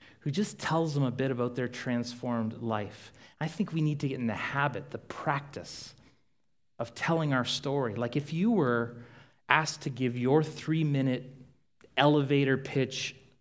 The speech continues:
story for the reason, the hope that lies within you, would you be able to? Some of you, some of you are natural storytellers. You have a powerful story. Tell it.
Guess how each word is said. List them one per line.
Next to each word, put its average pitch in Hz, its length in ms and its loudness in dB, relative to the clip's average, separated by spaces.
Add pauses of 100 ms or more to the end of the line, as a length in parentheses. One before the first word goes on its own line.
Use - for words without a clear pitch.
story 135 680 2
for - 160 -8
the 123 120 -2
reason, 135 840 0 (540)
the 127 60 -2
hope 170 440 0
that - 140 -6
lies 123 340 0
within 127 320 -2
you, 107 220 -2
would 120 160 -6
you 131 100 -4
be 139 140 0
able 165 200 -2
to? 233 320 -6 (960)
Some 185 160 -4
of 208 60 0
you, 180 240 2 (100)
some - 240 -6
of 185 60 -4
you 196 140 2
are 151 60 2
natural 143 520 -2
storytellers. 143 960 -2
You 127 100 -4
have 139 160 -2
a 139 60 -6
powerful 170 720 -4
story. 147 680 -2 (880)
Tell 190 300 2
it. - 120 -4